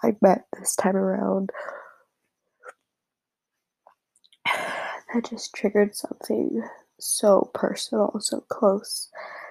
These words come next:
to my heart. And I'm so grateful for that. Um,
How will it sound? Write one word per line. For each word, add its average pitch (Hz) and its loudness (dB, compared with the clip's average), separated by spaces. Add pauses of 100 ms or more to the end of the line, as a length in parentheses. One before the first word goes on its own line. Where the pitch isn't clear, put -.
(140)
to - -8
my 233 8
heart. 202 -2 (2000)
And - 0
I'm 226 -2
so - -4
grateful - 0
for 208 0
that. 208 0 (2750)
Um, - 6